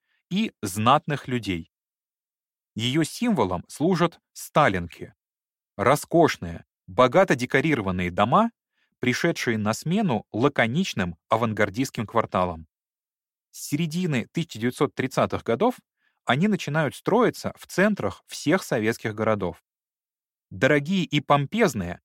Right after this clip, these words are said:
они, конечно, не могли разрешить жилищную проблему. Но они служили символами лучшей жизни, пропуском в которую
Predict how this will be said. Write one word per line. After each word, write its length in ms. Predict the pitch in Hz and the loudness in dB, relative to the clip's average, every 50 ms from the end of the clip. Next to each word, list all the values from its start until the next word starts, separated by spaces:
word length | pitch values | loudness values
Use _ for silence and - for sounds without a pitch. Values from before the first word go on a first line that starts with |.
| _ _ _ _ _ _ - | _ _ _ _ _ _ -2
они, 240 | 113 123 143 185 | 0 2 2 2
конечно, 640 | 214 - 180 165 165 170 190 180 - 165 165 160 - - | 2 2 0 0 2 2 0 0 0 -2 -2 -2 -4 -6
не 200 | - 110 123 151 | -8 -6 -2 0
могли 440 | 160 165 175 170 151 165 156 127 101 92 | 2 2 2 0 0 -2 0 0 0 0
разрешить 600 | 95 92 82 90 98 98 - - 214 233 - - _ _ - | 0 0 -2 -2 -4 -4 -4 -4 -6 -6 -8 -12 _ _ -10
жилищную 640 | 104 95 120 131 135 123 127 127 - - 143 135 123 | -4 -2 0 0 0 0 -2 -2 -4 -4 -4 -4 -2
проблему. 520 | - 131 127 120 110 95 82 85 87 - _ _ _ _ _ _ _ _ _ _ _ _ _ _ _ _ _ - | -2 -2 0 0 0 -2 -2 -4 -8 -12 _ _ _ _ _ _ _ _ _ _ _ _ _ _ _ _ _ -6
Но 220 | 107 110 120 131 | -2 0 2 2
они 300 | 139 151 170 208 220 196 | 4 4 2 0 0 -2
служили 580 | - - - 131 151 131 147 185 185 175 170 - _ | -4 -6 -4 -2 -2 0 0 0 0 0 -2 -4 _
символами 880 | - - - - - 180 190 175 131 104 101 92 90 85 87 92 - - | -12 -16 -14 -6 0 2 2 4 4 2 0 0 -2 -4 -6 -6 -8 -8
лучшей 560 | - 104 107 120 175 208 - - - 196 185 | -6 0 2 4 4 2 2 0 2 2 4
жизни, 500 | 175 156 170 165 127 98 92 85 85 - - _ _ _ _ _ _ _ _ _ _ _ | 4 4 2 0 0 -2 -6 -10 -12 -14 -20 _ _ _ _ _ _ _ _ _ _ _
пропуском 520 | - 127 - 104 - 101 - - - 92 | 2 4 4 4 2 -2 -4 -4 -4 -6
в 80 | 90 - | -4 -2
которую 540 | - 107 - - 107 92 87 90 90 - | -2 -2 0 0 -2 -2 -2 -4 -8 -10